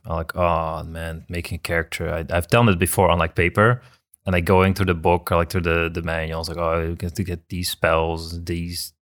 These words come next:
uh, stats, bonuses, whatever." I'm like, "You know what? I'm just gonna generate a D and D character. You know what? I'll just ask Chat G P T, 'Yo, generate me a level five,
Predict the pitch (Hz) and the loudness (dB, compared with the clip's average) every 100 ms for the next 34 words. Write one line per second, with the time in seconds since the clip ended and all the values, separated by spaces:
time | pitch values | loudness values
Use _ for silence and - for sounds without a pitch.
0 | - 67 76 - 87 85 85 - 87 85 | -10 -6 -4 0 2 2 0 -2 0 0
1 | 87 - 87 87 87 90 92 - _ _ | 0 -2 -4 -2 0 0 0 -4 _ _
2 | - 107 104 - 117 123 135 135 139 156 | 0 4 4 2 2 6 8 6 2 0
3 | 165 160 117 85 - 92 - 87 87 80 | 0 2 2 0 -6 -10 0 2 2 0
4 | 76 73 - - _ _ _ - 95 87 | -4 -8 -12 -12 _ _ _ -6 -4 2
5 | 98 87 85 85 - 82 78 - 78 78 | 2 2 0 -2 -4 -4 -4 -6 -8 -8
6 | - - - - 117 120 135 127 - - | -12 -16 -16 2 6 8 8 4 -2 -2
7 | 113 139 123 107 107 110 117 117 - - | 4 6 6 4 4 4 4 2 -4 0
8 | 107 110 104 104 101 101 110 101 104 123 | 2 2 4 4 4 2 4 4 6 6
9 | 107 95 110 117 113 113 113 107 101 104 | 6 4 2 4 4 2 2 4 4 4
10 | 104 - 92 92 95 | 2 2 4 4 2